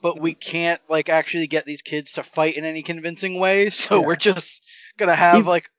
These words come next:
Speaker 1: one
Speaker 2: either
Speaker 1: or
Speaker 2: that
Speaker 1: two
Speaker 2: or
Speaker 1: shots."
Speaker 2: the kids, <laughs> or the kids, like, legit started killing each other, so they were like,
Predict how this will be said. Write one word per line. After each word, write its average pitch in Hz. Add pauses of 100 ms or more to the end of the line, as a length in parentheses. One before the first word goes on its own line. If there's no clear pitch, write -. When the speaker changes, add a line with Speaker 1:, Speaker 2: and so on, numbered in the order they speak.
(140)
Speaker 1:
one 185
Speaker 2:
either 202
Speaker 1:
or 156
Speaker 2:
that 156
Speaker 1:
two 160
Speaker 2:
or 147
Speaker 1:
shots." 156
Speaker 2:
the 220
kids, -
<laughs> -
or 147
the 147
kids, 139
like, 127
legit 123
started 123
killing 127
each 113
other, 110
so 117
they 117
were 113
like, 113